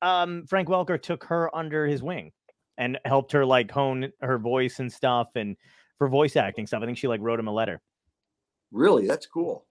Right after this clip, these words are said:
Speaker 1: Yeah, it is
Speaker 2: Yeah.
Speaker 1: cool. Yeah, that's
Speaker 2: Frank was a
Speaker 1: awesome.
Speaker 2: very nice guy. Really, as nice as you could find. He was like
Speaker 1: Oh.
Speaker 2: Karl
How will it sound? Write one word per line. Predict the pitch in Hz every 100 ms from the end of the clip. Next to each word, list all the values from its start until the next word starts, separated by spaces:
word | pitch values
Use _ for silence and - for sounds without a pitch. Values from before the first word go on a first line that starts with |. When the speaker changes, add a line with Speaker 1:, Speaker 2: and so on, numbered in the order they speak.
| -
Speaker 1:
Yeah, | 139 117
it | 117
is | 147
Speaker 2:
Yeah. | 127
Speaker 1:
cool. | 123 98
Yeah, | 117 101 -
that's | 113
Speaker 2:
Frank | 113
was | 113 143
a |
Speaker 1:
awesome. | 135
Speaker 2:
very | 175 170
nice | 151 135 127
guy. | - 113 95 - -
Really, | 107 147 123 104 104
as | 117
nice | 117 135 139 -
as | - 143 120
you | 123
could | -
find. | 117 110 90 - _ _ _
He | 156
was | 151
like | 156
Speaker 1:
Oh. |
Speaker 2:
Karl | - 170 156